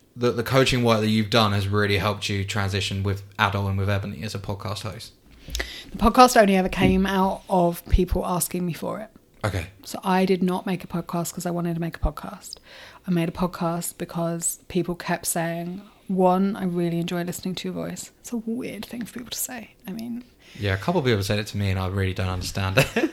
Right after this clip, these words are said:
Speaker 1: <laughs>
Speaker 2: It's funny, isn't it? Um, I do get it now. Like, I have got a voice that isn't annoying. Some
Speaker 1: Mm.
Speaker 2: people just have annoying voices. And,
Speaker 1: Right.
Speaker 2: yeah.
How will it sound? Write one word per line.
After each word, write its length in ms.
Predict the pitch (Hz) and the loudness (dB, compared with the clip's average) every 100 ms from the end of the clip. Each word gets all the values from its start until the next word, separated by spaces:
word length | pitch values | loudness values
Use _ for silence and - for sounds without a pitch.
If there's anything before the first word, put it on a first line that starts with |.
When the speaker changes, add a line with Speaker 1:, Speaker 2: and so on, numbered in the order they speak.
| - | -6
Speaker 1:
<laughs> 140 | - - | -20 -10
Speaker 2:
It's 140 | - - | -6 -4
funny, 300 | 302 262 190 | 0 2 2
isn't 200 | 190 180 | 0 -4
it? 140 | 180 - - - - - - | -8 -10 -10 -10 -14 -18 -6
Um, 460 | 202 185 185 185 190 - | 0 0 0 -2 0 4
I 100 | 226 | 6
do 160 | 240 | 6
get 140 | 226 180 | 4 2
it 100 | 175 | 0
now. 280 | 175 175 185 | -2 -2 -2
Like, 200 | 190 180 | -4 -4
I 40 | |
have 300 | 170 185 180 | -2 -2 -4
got 240 | 196 - - | -6 -6 -8
a 40 | |
voice 360 | 180 185 180 - | -6 -4 -4 -4
that 260 | - 170 - | -4 -4 -4
isn't 280 | 175 175 180 | -8 -6 -6
annoying. 480 | 170 170 170 175 - - - - - | -4 -4 -4 -8 -12 -18 -20 -12 -2
Some 160 | 110 180 | 2 4
Speaker 1:
Mm. 20 | |
Speaker 2:
people 140 | 185 | 4
just 100 | 190 | 2
have 120 | 180 175 | 2 0
annoying 260 | 170 170 | 0 0
voices. 520 | 170 170 - 180 190 | -2 -2 -4 -6 -8
And, 220 | 214 208 110 | -8 -6 -2
Speaker 1:
Right. 320 | 92 85 - | -2 -2 -8
Speaker 2:
yeah. 160 | - | -12